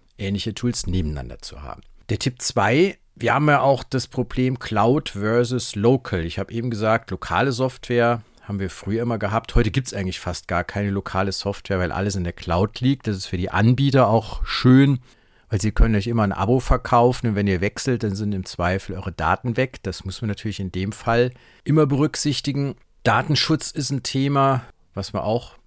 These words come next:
sehr ernst nehmen sollte, je nachdem, welche Daten man dort liegen hat. Man hat natürlich Vorteile, dass man sich nicht um Sicherungen kümmern muss, aber man sollte sich natürlich, wenn Sachen in der Cloud liegen, auch wieder gucken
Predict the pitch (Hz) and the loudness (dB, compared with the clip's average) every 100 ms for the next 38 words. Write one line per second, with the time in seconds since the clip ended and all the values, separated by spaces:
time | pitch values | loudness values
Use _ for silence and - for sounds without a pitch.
0 | - 101 104 87 101 110 - 117 117 113 | -12 -4 -2 0 -2 -2 -4 -2 0 0
1 | 107 104 95 101 92 92 - 113 101 110 | -2 -2 -4 -6 -4 -4 -4 -4 -2 -2
2 | - 113 107 107 - 110 110 101 113 - | -2 -4 -4 -6 -6 -6 -4 -2 -4 -6
3 | _ _ - 107 123 135 - 127 - - | _ _ -4 -2 2 2 2 2 0 0
4 | 110 127 - 123 123 110 - 110 - 110 | 2 2 2 4 4 2 -4 -6 -6 -6
5 | 107 92 104 107 127 113 110 104 - 117 | -6 -4 -2 0 0 0 -2 0 2 2
6 | 110 107 110 - - - - 104 101 98 | 2 0 0 -2 -6 -8 -4 0 0 2
7 | 101 101 95 101 - 104 - 95 90 95 | 2 0 -2 -4 -2 -4 -2 -4 -4 -4
8 | 92 104 92 87 - 82 95 - 101 101 | -4 -4 -6 -6 -4 -4 -4 -6 -6 -4
9 | 101 - 87 - 98 98 - 104 110 107 | -4 -6 -10 -8 -8 -8 -8 -8 -4 -4